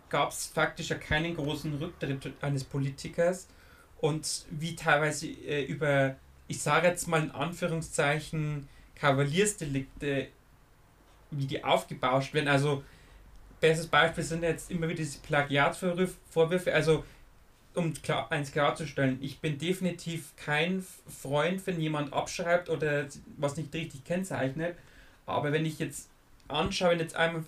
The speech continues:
jemand nur abschreibt und wenn jemand hier hunderte Millionen Euro versenkt,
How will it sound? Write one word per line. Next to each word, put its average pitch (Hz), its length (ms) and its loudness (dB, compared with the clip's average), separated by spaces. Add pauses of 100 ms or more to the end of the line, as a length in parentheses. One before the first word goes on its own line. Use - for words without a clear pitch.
(100)
jemand 165 340 -4
nur 156 160 0 (160)
abschreibt 151 840 -2 (520)
und 156 220 2
wenn 151 160 0
jemand 156 300 0
hier 160 180 -4
hunderte 185 500 0
Millionen 156 540 -2
Euro 185 320 4
versenkt, 151 640 -4